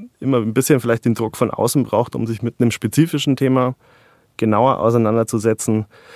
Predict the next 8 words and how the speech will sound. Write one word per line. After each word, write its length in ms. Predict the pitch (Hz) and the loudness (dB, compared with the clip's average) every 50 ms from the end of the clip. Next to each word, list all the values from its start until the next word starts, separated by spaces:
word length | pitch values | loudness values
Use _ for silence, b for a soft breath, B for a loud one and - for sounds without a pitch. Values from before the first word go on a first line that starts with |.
| B B B B B B B B B | B B B B B B B B B
ähm, 280 | - 120 113 110 110 101 | 0 2 2 2 2 2
was 180 | 107 110 - | 0 0 -2
sicher 260 | - 113 113 123 107 - | -2 0 0 0 0 0
an 140 | 104 113 | 0 0
der 320 | 110 110 101 104 101 104 101 _ _ _ _ _ _ - | 2 2 2 2 0 -2 -4 _ _ _ _ _ _ -10
schieren 300 | - - 123 120 117 117 | -6 0 2 4 4 4
Menge 320 | 110 101 110 117 113 110 | 4 2 2 2 2 2
von, 300 | 104 - 107 104 107 104 | 0 -2 -2 -2 -2 -2